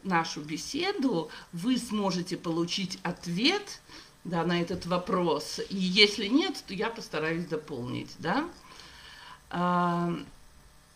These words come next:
то есть, что такое Пери, Праим? Да, то есть есть в из-, э, в иврите, в Израиле такое выражение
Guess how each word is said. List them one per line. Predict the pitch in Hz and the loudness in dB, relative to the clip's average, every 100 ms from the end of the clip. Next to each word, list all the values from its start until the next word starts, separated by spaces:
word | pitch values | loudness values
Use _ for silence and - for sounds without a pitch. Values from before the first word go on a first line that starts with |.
| - - - | -20 -18 -6
то | 233 | -4
есть, | - - | -2 0
что | - 294 | 2 4
такое | 277 - 302 285 262 240 240 - - - | 2 4 8 10 10 6 2 -6 -4 4
Пери, | 262 165 123 - - - | 6 6 2 -4 -16 -6
Праим? | 208 196 220 175 139 - - - - | 4 4 6 2 0 -6 -20 -20 -10
Да, | 180 226 285 | 2 4 4
то | 277 | 2
есть | 208 - | -4 2
есть | 254 330 - - | 6 6 4 -6
в | 196 | 0
из-, | 233 175 | 0 0
э, | 175 | -4
в | 214 202 196 196 190 190 180 175 170 170 170 185 | 2 6 8 6 4 2 2 2 0 0 0 2
иврите, | 190 254 - 151 | 4 4 2 -2
в | |
Израиле | 156 196 220 165 | 0 4 6 6
такое | 165 170 196 | 2 0 0
выражение | 175 165 202 339 302 240 202 | 2 0 2 4 4 2 0